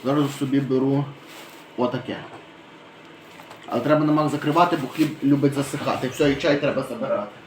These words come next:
Забираю чай гарячий.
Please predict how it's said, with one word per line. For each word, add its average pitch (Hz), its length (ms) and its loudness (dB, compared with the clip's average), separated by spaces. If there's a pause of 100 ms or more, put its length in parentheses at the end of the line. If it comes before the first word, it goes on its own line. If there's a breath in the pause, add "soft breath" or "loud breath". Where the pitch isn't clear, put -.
(540)
Забираю 170 640 4
чай 180 200 4
гарячий. 156 1400 0